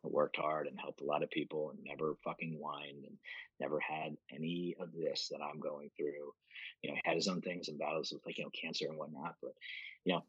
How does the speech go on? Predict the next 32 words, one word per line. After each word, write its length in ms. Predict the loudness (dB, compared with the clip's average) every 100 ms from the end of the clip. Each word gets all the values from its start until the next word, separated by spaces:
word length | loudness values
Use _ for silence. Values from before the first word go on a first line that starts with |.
| 4
kept 140 | 4
his 120 | 6 6
head 120 | 8
high 220 | 8 4
and 120 | 2
kept 200 | 0 4
working. 380 | 8 8 6 0
And 200 | -2 -8 -10
when 120 | -6 -4
it 80 |
was 140 | -2 2
his 160 | 0
time, 300 | 2 -2 -2
he 100 | 0
was, 220 | 2 2 0
like, 160 | -2 0
totally 240 | 2 2 0
prepared 480 | -4 0 2 2
and, 80 | 0 -10 _ -20
and, 100 | -20 _
and 100 | -6
left 280 | -4 -4 0
the 60 |
world 260 | 2 4 2
a 40 | 0
better 200 | -2 0
place 420 | 0 2 2 0 -2 -4
for 100 | -2
being 180 | -4 -4
in 120 | -6
it. 80 | -6
So 320 | 0 0 0